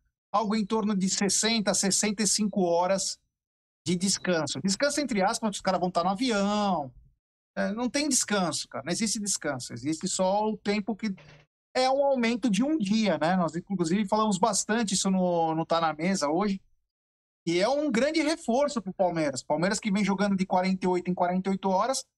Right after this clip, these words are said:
Se você ganhar mais um dia, você começa a ver, a vislumbrar novas situações. O que ele disse é o seguinte: é, vocês acham que vai vir um time titular na sexta ou quase titular?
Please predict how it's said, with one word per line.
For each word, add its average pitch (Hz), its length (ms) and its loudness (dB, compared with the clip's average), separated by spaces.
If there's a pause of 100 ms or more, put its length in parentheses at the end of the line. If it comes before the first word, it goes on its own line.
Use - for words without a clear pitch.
(280)
Se 220 60 0
você 226 240 0
ganhar 226 280 0
mais 208 360 0
um 233 160 -2
dia, 190 500 0 (840)
você 233 300 0
começa 220 540 0
a - 20 0
ver, 202 300 -2
a 190 140 0
vislumbrar 214 800 0
novas 233 280 0
situações. 233 800 -2 (520)
O - 80 -8
que - 100 -2
ele 226 120 0
disse 226 200 -2
é - 20 -6
o - 20 -6
seguinte: 233 560 -4 (420)
é, 180 280 0
vocês 190 320 0
acham 214 240 0
que 208 160 -2
vai 196 140 2
vir 185 100 0
um 196 60 0
time 190 220 0
titular 180 460 -2
na 160 140 -2
sexta 214 360 -2
ou 180 60 -2
quase 196 280 0
titular? 196 420 -2